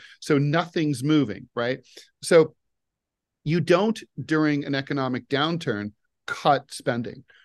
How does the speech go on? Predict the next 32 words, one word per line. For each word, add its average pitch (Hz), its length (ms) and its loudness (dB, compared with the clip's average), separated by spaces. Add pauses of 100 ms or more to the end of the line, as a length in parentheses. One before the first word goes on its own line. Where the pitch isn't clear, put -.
(160)
You 147 160 2
increase 180 540 2
spending 98 480 -8 (160)
during 117 260 2
an 113 60 -2
economic 107 540 -6
ba-, 113 240 -4
downturn 113 540 -6
to 127 60 -8
stimulate 127 440 -2
the 113 100 -4
economy. 110 640 -4 (600)
And 127 180 -2
then, 139 480 2 (320)
although 127 380 2
I 120 60 4
s-, 123 120 -6
I 127 100 0
guess 131 220 -2
the 107 80 -6
Fed 139 300 4
would 107 140 -2
be 104 160 -4
okay 101 280 -4
with 92 140 -10
this 104 240 -6
'cause - 300 -12
that's 104 220 -6
what - 120 -14
they 92 120 -10
want, 101 360 -6 (420)
uh, 113 320 -4